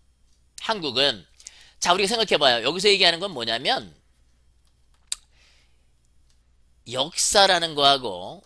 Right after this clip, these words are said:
그 다음에 지리학이라고 하는 것을 이렇게 이해하면 돼요. 즉 땅이 커졌다가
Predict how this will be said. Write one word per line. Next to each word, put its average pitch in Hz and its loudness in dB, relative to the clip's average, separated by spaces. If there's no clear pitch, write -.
그 120 -20
다음에 120 2
지리학이라고 160 2
하는 113 -8
것을 104 -14
이렇게 165 -4
이해하면 147 -4
돼요. 90 -12
즉 117 0
땅이 240 2
커졌다가 147 2